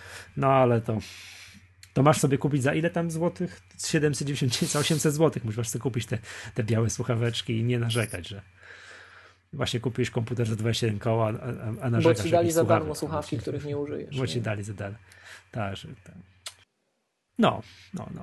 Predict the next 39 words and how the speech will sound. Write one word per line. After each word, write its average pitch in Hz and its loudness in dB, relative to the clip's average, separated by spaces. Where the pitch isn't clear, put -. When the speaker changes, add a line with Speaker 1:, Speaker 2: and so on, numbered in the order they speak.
Speaker 1:
Chcesz 185 4
już, 175 -2
tak? 196 4
Chcesz - 0
jednak, 151 2
przemyślałeś 147 6
sprawę 123 2
przez 120 -8
cały 127 2
odcinek, 131 -2
chcesz - -4
Speaker 2:
Ale 160 8
Speaker 1:
powiedzieć, 127 8
Speaker 2:
powiem 190 6
Speaker 1:
o - 4
co - 4
Speaker 2:
ci, 202 8
ja - 10
Speaker 1:
chodzi? - 4
Speaker 2:
tylko 240 4
dlatego 208 2
chcę 202 0
o - 0
tym 196 -2
powiedzieć, 165 0
bo, 165 0
mm, 156 -20
jak 147 -2
używam 190 0
tego 175 2
nowego 170 2
MacBooka, 165 -4
tak? 196 -6
To - 0
jeszcze 185 2
jedna 151 0
Speaker 1:
No. 131 4
Speaker 2:
rzecz 151 0
się 147 -4